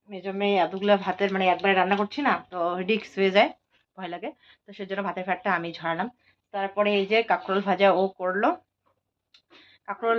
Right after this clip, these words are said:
ভাজা, উম, সেলাই করে এসে কাঁকরোল ভাজা নামিয়ে এবার এখানে ডাল সিদ্ধ বসিয়েছি, আজকে ডাল সিদ্ধ খাবো। আহ, খিচড়ি কালাই যে আমাদের জমিতে হয়েছিল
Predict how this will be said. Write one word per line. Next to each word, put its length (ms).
ভাজা, 220
উম, 140
সেলাই 260
করে 200
এসে 200
কাঁকরোল 300
ভাজা 180
নামিয়ে 400
এবার 200
এখানে 240
ডাল 180
সিদ্ধ 160
বসিয়েছি, 480
আজকে 360
ডাল 180
সিদ্ধ 160
খাবো। 180
আহ, 360
খিচড়ি 420
কালাই 260
যে 60
আমাদের 300
জমিতে 380
হয়েছিল 360